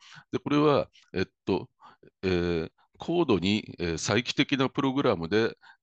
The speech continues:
生成したモデルによって作った、あの、ス-、スリーディーの形であるって言ったら、なんかそれっぽい、なんか非常に綺麗な、もしかして結構再帰的かもしれないというか、ちょっとき-、幾何的な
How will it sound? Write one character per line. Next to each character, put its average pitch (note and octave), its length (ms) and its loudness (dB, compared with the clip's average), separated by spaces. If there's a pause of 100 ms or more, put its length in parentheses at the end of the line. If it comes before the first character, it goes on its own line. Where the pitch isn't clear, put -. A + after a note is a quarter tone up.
(340)
生 A#2+ 340 0
成 A#2 400 -2 (640)
し - 140 -8
た B2+ 120 0
モ A#2 160 -2
デ A2+ 160 0
ル F#2+ 200 -2 (1500)
に C3+ 360 -2
よ A#2+ 140 0
っ - 20 -6
て - 220 -4
作 - 160 -8
っ - 20 -6
た、 - 320 0 (100)
あ F2+ 100 -4
の、 E2 420 -4 (260)
ス-、 - 260 -8
ス - 180 -6
リ G2+ 160 2
ー - 20 -4
デ G#2 80 -2
ィ G#2 60 2
ー - 20 -2
の D#2+ 280 -6
形 G2 320 -4
で F#2+ 80 2
あ F2 60 2
る D2 60 -6
っ - 20 -6
て - 100 -18
言 - 80 -16
っ - 40 -20
た D#2 100 -6
ら、 C#2+ 140 -6 (300)
な B2 80 2
ん A2+ 40 0
か G2 100 -4
そ - 140 -4
れ F#2 60 0
っ F2 100 -2
ぽ F2+ 120 0
い、 C2+ 80 -4 (220)
な F2+ 100 -8
ん - 40 -14
か - 80 -12
非 G2 120 -6
常 B2 160 0
に C3+ 80 -4
綺 C3 100 -2
麗 F#2+ 120 2
な、 C#2+ 120 -4 (400)
も A2+ 120 -2
し - 60 -2
か F2+ 100 -4
し - 80 -8
て E2 80 -8
結 F2+ 240 -6
構 C#2+ 300 -8 (100)
再 F2 220 -2
帰 - 120 -14
的 - 200 -8
か F#2+ 120 -2
も E2 80 -6
し - 140 -6
れ C#2 80 -6
な C2 100 -6
い C#2 80 -8
と - 100 -18
い B1 60 -14
う B1+ 40 -20
か、 - 240 -10
ち - 80 -16
ょ - 20 -14
っ - 40 -16
と C#2+ 80 -18
き-、 - 180 -16 (200)
幾 - 140 -4
何 E2+ 80 0
的 F2 220 -6
な D2+ 220 -6